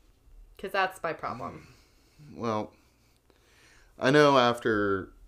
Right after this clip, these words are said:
Speaker 2: I read this book, I really need to clean my sheets.
Speaker 1: And get tested.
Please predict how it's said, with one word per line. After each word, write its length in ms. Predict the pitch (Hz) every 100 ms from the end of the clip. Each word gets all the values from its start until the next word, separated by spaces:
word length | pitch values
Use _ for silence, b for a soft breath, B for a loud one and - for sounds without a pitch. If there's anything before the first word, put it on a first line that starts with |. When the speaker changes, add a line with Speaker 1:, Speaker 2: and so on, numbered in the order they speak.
| -
Speaker 2:
I 120 | 110
read 220 | 110 101
this 160 | 90 85
book, 420 | - 92 - - -
I 80 | 101
really 300 | 110 104 98
need 160 | 95 90
to 60 |
clean 280 | - - -
my 120 | 80
sheets. 680 | - - 73 - - - - - _ - _ _ - _ _ _ -
Speaker 1:
And 160 | 160
get 140 | 160 -
tested. 480 | 147 135 - 151